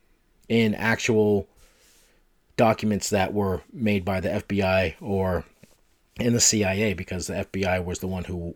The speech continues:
would have had that information. And they also, everyone who touched, that was, it started off with, like, a, like, a,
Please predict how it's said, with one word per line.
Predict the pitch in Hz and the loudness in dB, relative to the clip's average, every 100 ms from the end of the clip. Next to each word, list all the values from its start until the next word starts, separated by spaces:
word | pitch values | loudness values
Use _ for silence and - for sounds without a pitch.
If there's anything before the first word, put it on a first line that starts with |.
| - | -8
would | 95 87 | -6 -6
have | - | -6
had | 92 82 | -6 -6
that | 82 82 | -6 -8
information. | 78 85 98 95 73 71 _ _ - | -8 -6 -4 -4 -6 -12 _ _ -8
And | 101 98 92 82 - - - _ _ _ _ _ _ _ _ _ _ _ _ _ _ | -2 0 -2 -4 -8 -16 -20 _ _ _ _ _ _ _ _ _ _ _ _ _ _
they | 104 98 | 0 2
also, | 120 156 - 107 95 95 - _ _ _ _ _ 110 | 4 4 4 2 2 0 -4 _ _ _ _ _ -2
everyone | 131 139 127 104 | 2 4 2 2
who | 107 95 - - | 0 -4 -6 -4
touched, | 156 - | -2 0
that | 104 104 | 2 2
was, | 107 - - - _ | 0 -6 -16 -20 _
it | 120 | -6
started | - 160 165 113 | 2 6 8 10
off | 131 - | 8 8
with, | 101 | 2
like, | 95 87 | 0 0
a, | 95 95 92 82 - - _ _ _ _ - - - - _ _ _ _ _ - - _ _ _ _ | -2 0 0 -4 -8 -18 _ _ _ _ -20 -20 -20 -20 _ _ _ _ _ -16 -16 _ _ _ _
like, | 104 95 | -4 0
a, | 98 | -2